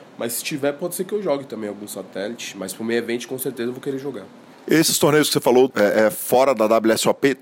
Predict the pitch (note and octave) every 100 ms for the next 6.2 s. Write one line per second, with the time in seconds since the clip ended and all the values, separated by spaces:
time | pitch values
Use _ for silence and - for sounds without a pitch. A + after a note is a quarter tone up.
0 | - - C#3+ C3 B2 A2+ B2+ A#2+ G#2+ C3+
1 | - B2+ C#3 G2 - G#2+ G#2+ G#2 G2+ G2
2 | G#2+ - - - B2+ A#2 D#3 - B2+ C3
3 | C3+ A2+ A#2 A#2 A#2+ A2+ A#2 A2+ C3 C3+
4 | C#3+ E3 - C#3 C3+ A#2+ B2 A2 A2 A2
5 | A#2+ B2 A2+ B2 B2 - A#2+ B2 A2 G#2
6 | G2+ G2+